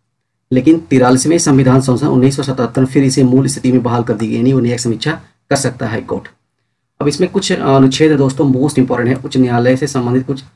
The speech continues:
अनुच्छेद एक नज़र में। दो सौ चौदह में राज्यों के लिए उच्च न्यायालय होगा, यानी कि राज्यों के लिए उच्च न्यायालय होगा, यह अनुच्छेद दो सौ चौदह में कहा गया है।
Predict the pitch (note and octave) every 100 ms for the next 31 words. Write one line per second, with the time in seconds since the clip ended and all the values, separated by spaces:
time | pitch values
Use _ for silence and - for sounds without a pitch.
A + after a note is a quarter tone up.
0 | _ - B2 B2 C3+ C3 C3 B2+ A2 G#2
1 | G2+ G2+ - _ _ _ _ _ - D#3
2 | F3+ E3+ - C#3+ C#3+ C#3+ B2 C3+ - -
3 | - B3+ C#3+ - D3 D3 D#3+ C#3 - A#2+
4 | A2+ A2 G2+ - A#2 C3 B2+ A#2+ A#2+ D3+
5 | D3+ C#3+ D3 C#3 C3 B2 C3 B2 C3 B2
6 | B2 A#2+ - C3+ C3 A#2 D3 C#3 A#2+ A#2
7 | A#2 A#2 A2+ A2 A#2 A2